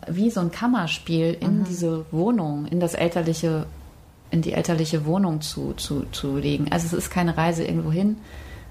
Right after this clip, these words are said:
Speaker 1: für die Protagonistin zwar schon, sondern in das Elternhaus.
Speaker 2: Also dieses Buch exponiert nichts. Dieses Buch, äh, kommt so selbstverständlich und es ist eine, eine echt große Geschichte in, in,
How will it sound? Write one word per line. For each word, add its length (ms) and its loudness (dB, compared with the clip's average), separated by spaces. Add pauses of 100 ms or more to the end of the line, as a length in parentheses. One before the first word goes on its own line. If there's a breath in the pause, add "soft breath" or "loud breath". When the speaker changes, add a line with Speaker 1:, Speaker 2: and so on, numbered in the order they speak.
(100)
Speaker 1:
für 140 -2
die 80 2
Protagonistin 720 0
zwar 160 -2
schon, 320 2
sondern 340 2
in 180 4
das 160 -2
Elternhaus. 800 0
Speaker 2:
Also 120 0
dieses 260 2
Buch 200 2
exponiert 800 0
nichts. 340 -2
Dieses 320 0
Buch, 460 0
äh, 280 2 (360 loud breath)
kommt 240 2
so 160 2
selbstverständlich 880 0
und 140 2
es 140 -2
ist 200 -2
eine, 400 2
eine 260 0
echt 440 -8
große 340 0
Geschichte 460 0
in, 520 0
in, 400 0